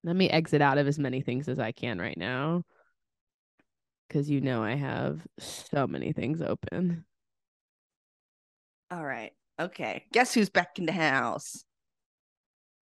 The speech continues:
Speaker 1: Who's back in the house? All right, did
Speaker 2: Guess
Speaker 1: I
Speaker 2: who's
Speaker 1: exit
Speaker 2: back
Speaker 1: out
Speaker 2: in
Speaker 1: of
Speaker 2: the
Speaker 1: everything?
Speaker 2: house?
Speaker 1: God, I just feel like I need all of these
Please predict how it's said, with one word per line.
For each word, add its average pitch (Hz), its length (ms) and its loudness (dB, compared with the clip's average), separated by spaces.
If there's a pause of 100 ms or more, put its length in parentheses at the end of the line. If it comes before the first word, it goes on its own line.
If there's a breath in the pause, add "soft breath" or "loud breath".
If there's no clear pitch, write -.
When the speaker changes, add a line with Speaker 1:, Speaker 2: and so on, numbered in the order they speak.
(760)
Speaker 1:
Who's 359 200 8
back 160 280 2
in 147 140 4
the 135 100 2
house? 135 340 0
All 127 80 -4
right, - 100 -2
did 135 80 0
Speaker 2:
Guess - 20 4
Speaker 1:
I 131 60 4
Speaker 2:
who's 127 80 4
Speaker 1:
exit 143 240 0
Speaker 2:
back 143 80 2
Speaker 1:
out 143 80 0
Speaker 2:
in 147 100 0
Speaker 1:
of 147 100 0
Speaker 2:
the 151 60 0
Speaker 1:
everything? 151 300 0
Speaker 2:
house? 156 80 -2
Speaker 1:
God, - 120 -4
I 147 120 -2
just 170 180 2
feel 170 100 4
like 156 120 0
I 135 40 2
need 131 180 4
all 120 200 2
of 123 80 -4
these 123 280 -6